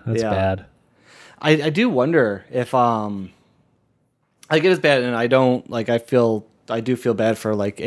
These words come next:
Speaker 2: M C, and more importantly, I feel really bad for the, like, people that A M C employed. Um, but there is a part of me that, that does wonder if it's kind of like, um, like the Virgin Airlines.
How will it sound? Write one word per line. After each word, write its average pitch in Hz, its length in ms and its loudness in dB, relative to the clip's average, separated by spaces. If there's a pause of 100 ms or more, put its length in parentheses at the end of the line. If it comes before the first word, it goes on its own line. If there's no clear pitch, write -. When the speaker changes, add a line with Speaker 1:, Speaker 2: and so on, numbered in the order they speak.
Speaker 2:
M 110 80 -2
C, 113 220 2
and 104 240 0
more 110 180 6
importantly, 107 340 0
I 98 40 -2
feel 104 200 2
really 98 220 0
bad 101 220 0
for 104 80 -4
the, 92 340 -4 (140)
like, 101 260 -6
people 104 260 -2
that 95 140 -2
A 80 40 -6
M 101 140 -4
C - 140 -8
employed. 101 540 -2 (540)
Um, 107 540 0 (300)
but 127 400 -2
there 143 140 2
is 208 80 0
a 226 60 0
part - 240 0
of 170 60 0
me 175 80 0
that, 127 240 -2
that 120 220 0
does 123 280 0
wonder 113 580 2
if 113 220 -6
it's 117 200 -6 (420)
kind 127 400 0
of 131 160 0
like, 107 560 0
um, 101 500 -4 (140)
like 113 340 -4
the 117 80 0
Virgin 104 420 0
Airlines. 123 720 -4